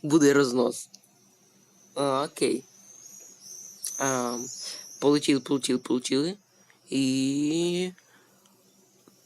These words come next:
так, ух ти. Йо-хо-хо-хо-хо-хо. А я всіх розносю. А я всіх тут рознесу. Дивіться.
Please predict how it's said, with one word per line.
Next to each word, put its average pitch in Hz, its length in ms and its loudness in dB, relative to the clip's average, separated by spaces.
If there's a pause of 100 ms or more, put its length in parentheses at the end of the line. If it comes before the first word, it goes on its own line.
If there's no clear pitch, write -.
так, 143 680 -2
ух - 180 -2
ти. 120 140 -2
Йо-хо-хо-хо-хо-хо. 139 2500 4 (400)
А - 60 0
я 151 160 4
всіх 156 280 -2
розносю. 135 440 -2 (300)
А 139 80 -2
я 156 80 4
всіх 156 200 0
тут - 160 -4
рознесу. 135 480 -2 (260)
Дивіться. 131 340 -2